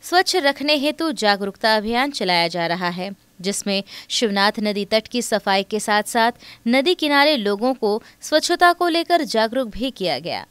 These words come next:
इसी कड़ी में सैंतीस छत्तीसगढ़ बटालियन एनसीसी के स्टाफ के साथ सेठ आरसीएस महाविद्यालय के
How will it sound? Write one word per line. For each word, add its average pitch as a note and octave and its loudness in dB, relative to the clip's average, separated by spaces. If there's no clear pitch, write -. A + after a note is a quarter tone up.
इसी E4 4
कड़ी E4 6
में B3+ 4
सैंतीस D#4 6
छत्तीसगढ़ C#4+ 4
बटालियन B3 4
एनसीसी A#3 0
के C#4 2
स्टाफ A#3+ 4
के A#3+ 2
साथ G#3+ 4
सेठ E4 6
आरसीएस B3+ 6
महाविद्यालय B3+ 4
के G#3+ 0